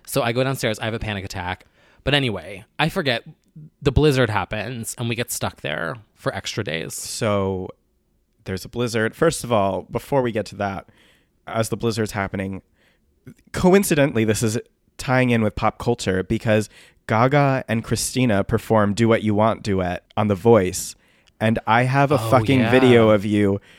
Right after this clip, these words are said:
Speaker 2: bursting through the closet doors
Speaker 1: <laughs>
Speaker 2: doing Christina's scream voice. And they, yeah, they do the duet
Speaker 1: Oh, that's right.
Speaker 2: while we're stuck in Vegas.
Speaker 1: Uh-huh.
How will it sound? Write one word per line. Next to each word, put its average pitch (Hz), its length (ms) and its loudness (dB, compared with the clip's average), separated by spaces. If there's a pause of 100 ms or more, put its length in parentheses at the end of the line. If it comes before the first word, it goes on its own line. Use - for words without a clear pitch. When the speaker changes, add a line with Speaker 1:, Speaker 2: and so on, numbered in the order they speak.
(280)
Speaker 2:
bursting 127 680 2
through 123 360 2
the 110 120 -2
closet 110 380 2
doors 110 600 4
Speaker 1:
<laughs> - 40 -10
Speaker 2:
doing 123 320 6
Christina's 120 600 2
scream 117 420 0
voice. 104 560 -2 (280)
And 120 260 2
they, 120 200 0
yeah, 123 240 4
they 117 120 4
do 127 120 2
the 135 100 2
duet 117 480 0 (360)
Speaker 1:
Oh, 120 220 2
that's 117 260 -6
right. 156 360 -6
Speaker 2:
while 110 180 6
we're 123 140 6
stuck 113 320 0
in 110 120 0
Vegas. 95 640 -4
Speaker 1:
Uh-huh. 104 560 -4